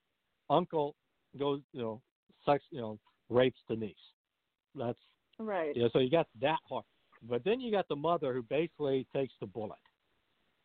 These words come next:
Speaker 1: who takes the bullet for
Speaker 2: That's insane.
Speaker 1: her daughter. Yeah, for her daughter.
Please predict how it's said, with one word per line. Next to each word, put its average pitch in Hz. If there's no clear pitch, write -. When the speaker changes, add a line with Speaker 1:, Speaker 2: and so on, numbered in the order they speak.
Speaker 1:
who 120
takes 156
the 135
bullet 120
for 127
Speaker 2:
That's 180
insane. 170
Speaker 1:
her 120
daughter. 113
Yeah, 113
for 117
her 113
daughter. 101